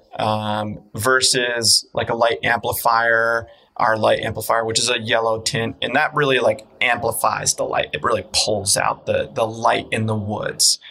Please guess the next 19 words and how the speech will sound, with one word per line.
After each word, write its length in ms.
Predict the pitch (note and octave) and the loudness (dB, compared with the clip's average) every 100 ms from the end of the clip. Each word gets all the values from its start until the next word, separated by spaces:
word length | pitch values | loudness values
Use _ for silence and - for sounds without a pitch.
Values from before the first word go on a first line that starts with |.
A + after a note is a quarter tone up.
| - | -6
If 60 | - | 0
you're 140 | A#2+ | 2
out 140 | A#2+ | 2
in 60 | - | 0
a 60 | A#2 | -4
field 500 | - B2 A#2+ A#2+ A#2+ | -4 -4 -2 -2 -2
or 160 | A#2+ | -2
anything, 420 | A#2+ A2+ B2 A2+ | -2 -2 -4 -4
it's 120 | A2 - | -2 -2
just 160 | A2+ | -2
gonna 160 | - - | -4 -6
be 220 | A2 G#2 | -6 -4
a 160 | - A#2 | -4 -2
yellow 360 | G#2+ G#2+ F#2+ | 0 0 0
tint. 440 | - - - - - - - - - | -4 -4 -6 -8 -16 -20 -20 -20 -6
Um, 360 | - G2+ G#2 G#2+ | 0 0 0 -2
where 180 | A#2 A#2 | 2 2
it 60 | A2+ | 2
really, 420 | B2 A#2 A2+ G#2+ | 0 0 -2 -4